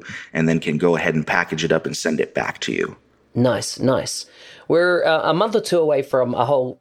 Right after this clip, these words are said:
Speaker 2: bunch of feature drops happening. Uh,
Speaker 1: Oh,
Speaker 2: a,
Speaker 1: yeah.
Speaker 2: a bu-, a bunch in beta now. What, what are you most excited about what's been announced?
Speaker 1: Oh, man, I, <laughs> I wish I could talk about it. I just, I just got put on a gag order about Ignite.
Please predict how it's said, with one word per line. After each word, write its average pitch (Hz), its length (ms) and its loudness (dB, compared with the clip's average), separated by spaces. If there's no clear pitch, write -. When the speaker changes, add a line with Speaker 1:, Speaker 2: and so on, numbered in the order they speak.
Speaker 2:
bunch 123 320 0
of 110 80 -10
feature 123 320 -2
drops 120 400 0
happening. 131 460 0
Uh, 92 500 4
Speaker 1:
Oh, - 100 -18
Speaker 2:
a, - 80 0
Speaker 1:
yeah. 78 220 4
Speaker 2:
a 135 80 6
bu-, 120 240 0
a 127 80 4
bunch 131 260 0
in 123 120 0
beta 127 240 2
now. 123 240 2
What, 170 360 0
what 170 140 2
are 214 60 2
you 175 60 2
most 165 220 0
excited 139 600 0
about 123 240 0
what's 123 160 -2
been 120 180 -2
announced? 113 520 -6
Speaker 1:
Oh, 95 240 4
man, 78 380 0
I, 87 220 2
<laughs> - 160 -8
I 117 80 4
wish 127 280 2
I 151 60 0
could - 180 -6
talk - 260 -2
about 73 280 -2
it. - 120 -4
I 101 120 2
just, 120 300 -2
I 104 120 2
just 127 220 2
got 117 160 2
put 117 140 2
on 98 160 2
a 76 60 0
gag 90 420 0
order 113 260 2
about 120 260 2
Ignite. 127 520 -2